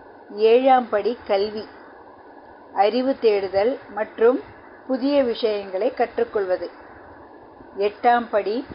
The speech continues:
பதவி. அதிகாரம், பொறுப்பு மற்றும் செல்வாக்கு பெறுதல். ஒன்பதாவது படி, செல்வம்.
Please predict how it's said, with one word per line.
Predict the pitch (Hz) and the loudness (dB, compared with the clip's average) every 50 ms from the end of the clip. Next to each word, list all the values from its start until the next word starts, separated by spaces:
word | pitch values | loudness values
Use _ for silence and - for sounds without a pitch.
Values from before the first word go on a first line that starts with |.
| - - | -6 -2
பதவி. | 202 190 185 202 220 214 214 - - - - - - - - - - - - - - - - - - | 0 0 2 2 0 -2 -2 -8 -14 -18 -20 -20 -20 -20 -20 -20 -20 -20 -20 -20 -20 -20 -20 -18 -6
அதிகாரம், | 180 196 196 226 202 220 220 214 208 208 208 214 233 226 - | -6 -4 -4 -2 2 4 6 6 6 6 4 0 -2 -2 0
பொறுப்பு | 247 226 220 220 220 226 - 226 220 240 240 | 2 2 2 2 0 -2 0 2 4 4 4
மற்றும் | 233 214 202 - - 240 269 359 | 2 -2 -8 -6 -6 -6 -6 -6
செல்வாக்கு | - - 254 220 220 214 226 240 233 226 - 233 | -4 -2 -2 -2 -2 2 2 2 2 2 -2 -6
பெறுதல். | - - 196 185 175 170 180 165 - - - - - - - - - - - - - - - - - - - - - - - - - - - | -6 -4 -4 -6 -4 -4 -6 -8 -8 -12 -20 -20 -20 -20 -20 -20 -20 -20 -20 -20 -20 -20 -20 -20 -20 -20 -20 -20 -20 -20 -20 -20 -20 -12 -6
ஒன்பதாவது | 208 220 233 240 254 269 285 277 285 285 277 277 269 247 233 - | -2 -2 0 0 0 0 0 2 4 4 2 2 2 0 -2 -2
படி, | - 196 196 190 190 196 196 208 202 - - - | -2 -4 -4 -4 -4 -8 -10 -12 -14 -16 -8 -4
செல்வம். | 220 214 214 220 220 214 196 170 - - | -2 0 0 0 0 -2 -4 -4 -4 -12